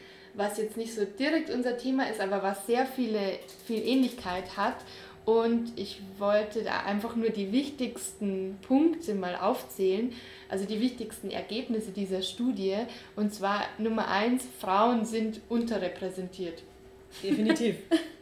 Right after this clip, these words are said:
Speaker 1: <laughs> Und zwar, also in Film und Fernsehen kommt auf eine Frau kommen einfach immer zwei Männer. Und die einzige Ausnahme ist übrigens, sind, äh,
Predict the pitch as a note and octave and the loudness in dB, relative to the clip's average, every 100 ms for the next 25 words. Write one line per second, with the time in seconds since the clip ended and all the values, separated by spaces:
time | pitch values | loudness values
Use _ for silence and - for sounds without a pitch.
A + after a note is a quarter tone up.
0 | C#4+ C#4 - - D#4+ - B3+ B3 A3 G3+ | 2 2 -4 -6 -4 4 4 4 2 4
1 | A#3 C#4 - - - A3 A3 A3+ A3 D4 | 4 2 -2 -10 0 0 2 -2 0 2
2 | E4 D#4+ C4 B3 B3 C4 B3 A#3 A#3+ B3 | 2 2 2 4 4 4 0 0 0 0
3 | C4+ - G#3 - - A3 C#4 D4+ - G3+ | -2 -2 -2 0 2 4 2 -2 0 2
4 | B3 - A3+ A#3 G3 G3+ A3 A3 A#3+ B3 | 2 -2 -4 -2 -2 -2 -4 0 0 0
5 | A#3+ G#3 F#3+ A3 G#3+ F#3+ E3+ E3+ G3 - | -2 2 2 2 0 -2 -4 -6 -12 -18
6 | - - - - - - - A3+ A#3+ G3+ | -20 -20 -20 -20 -20 -10 -4 -2 2 4
7 | C4+ D#4 C4 G#3+ G#3 C4 A#3 F#3+ G3 A#3+ | 4 2 2 4 4 4 2 0 2 0
8 | A#3 A#3 A#3 G#3+ A3 A3 A#3 - - - | -2 -2 -6 -2 -2 -2 -6 -8 -14 -20
9 | - - - - - - A3 G#3+ - G3 | -20 -20 -20 -20 -12 -4 -2 -2 -4 -4
10 | F#3 | -4